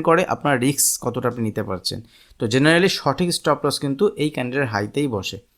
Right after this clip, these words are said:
এই ক্যান্ডেলের হাইতে স্টপ লস বসে এবং এখান থেকে যখন এই ক্যান্ডেলের লোকে ব্রেক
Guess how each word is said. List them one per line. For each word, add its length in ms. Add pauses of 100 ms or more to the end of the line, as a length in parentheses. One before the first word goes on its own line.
(300)
এই 80
ক্যান্ডেলের 260
হাইতে 260
স্টপ 280
লস 200
বসে 220
এবং 160
এখান 240
থেকে 140 (400)
যখন 260
এই 80
ক্যান্ডেলের 300
লোকে 180 (100)
ব্রেক 160